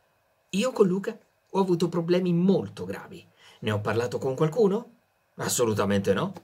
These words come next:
con nessuno. Non l'ho denunciato, né l'ho raccontato in maniera pubblica.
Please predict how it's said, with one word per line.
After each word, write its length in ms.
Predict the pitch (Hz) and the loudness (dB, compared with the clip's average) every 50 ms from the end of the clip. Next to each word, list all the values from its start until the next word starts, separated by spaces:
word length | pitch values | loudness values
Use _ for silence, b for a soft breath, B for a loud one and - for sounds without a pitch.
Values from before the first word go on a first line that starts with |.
| _ _ | _ _
con 220 | - - 156 156 139 | -2 0 2 2 2
nessuno. 720 | 127 127 - - 143 190 254 277 180 - - - - b b b b b b b b - | 0 -2 -2 0 0 -2 -2 -4 -8 -12 -14 -18 -20 b b b b b b b b -10
Non 160 | 104 98 95 | -6 0 2
l'ho 160 | 110 127 175 | 4 4 6
denunciato, 800 | 196 226 202 190 185 160 - - 151 143 135 - - - - B B B B B - | 6 4 4 4 2 2 0 0 0 0 -2 -4 -6 -8 -10 B B B B B -10
né 360 | - 120 123 147 196 233 240 | -6 -2 0 2 2 2 0
l'ho 200 | - 147 139 135 | -2 -2 0 0
raccontato 600 | 127 123 123 - - 151 151 151 101 107 110 110 | 0 -2 -6 -4 -2 -2 0 0 -2 -4 -4 -6
in 60 | - 110 | -6 -6
maniera 360 | 101 98 101 98 92 95 85 | -6 -6 -6 -6 -6 -8 -2
pubblica. 640 | - - 175 170 - 98 90 - - - - - | 0 2 2 2 0 -6 -10 -12 -14 -18 -18 -20